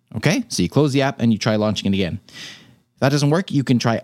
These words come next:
unplugging the power cable from the Echo Auto, wait thirty seconds, and then plug it back in. Okay? If you have an I O S phone,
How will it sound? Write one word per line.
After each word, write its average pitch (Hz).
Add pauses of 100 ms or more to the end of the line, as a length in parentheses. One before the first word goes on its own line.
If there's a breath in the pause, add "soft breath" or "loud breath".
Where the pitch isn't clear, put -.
unplugging 151
the -
power 123
cable 110
from 117
the 113
Echo 107 (100)
Auto, 95
wait 110
thirty 131
seconds, 117
and 101
then 98
plug 82
it 92
back 101
in. 208 (480)
Okay? 110 (720 loud breath)
If 180
you 214
have 170
an 151 (140)
I 123
O 113
S 120
phone, 120